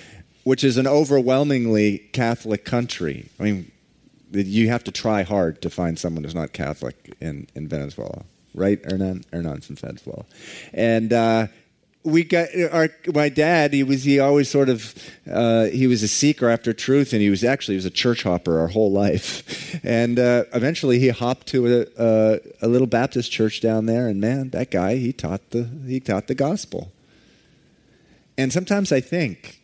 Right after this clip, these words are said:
how strange, and what would have happened? What would have happened if the Lord didn't move our family to this place, which is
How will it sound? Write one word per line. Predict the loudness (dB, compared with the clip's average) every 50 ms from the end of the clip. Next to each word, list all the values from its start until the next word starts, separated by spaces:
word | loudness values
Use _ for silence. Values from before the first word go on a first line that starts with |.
| _ _ -14
how | -8 -4 -2 -2
strange, | -2 -4 -6 -6 -4 -4 -4 -4 -4 -6 -8 -10 -14 -12 -6
and | -4 -2 0 0
what | 0 2 2
would | 2 0
have | 0 0
happened? | -2 -2 -2 -4 -6 -10 -14 -14 -16 -20 -20 -20 _ _ _ _ _ _ _ _ _ _ _ _ _ -4
What | -4 -2
would | 0 0
have | 0 0
happened | 0 0 -2 -2 -2 -4 -6
if | -6 -6 -6
the | -8 -4 -4
Lord | -2 0 2 2 2 0 0
didn't | -2 -4 -4 -4 -10 _ -12 -10
move | -8 -4 -2 0 2 2 2 2 0 -2 -4 -8 -8 -10 -12 _ _ _ -8
our | -6 -6 -6
family | -6 -8 -8 -6 -6 -6 -6 -6 -6 -6 -6 -8 -10 -12 -16 _ _ _ _ _ _ _ _ _ _ _ _ _ _ _ _ _ _ _ _ _ _ _ _ _ -4
to | -4 -2
this | 0 0 -2 -2 -4
place, | -10 -8 -2 0 0 0 0 0 -2 -4 -6 -6 -8 -8 -12 -14 _ _ _ _ _ _ _ _ _ _ _ _ _ _ _ _ _ _ _ _ _ _ _ _ _ _ _ _ _ _ _ _
which | -2 -2 -2 -2
is | -2 -6 -6 -8 -10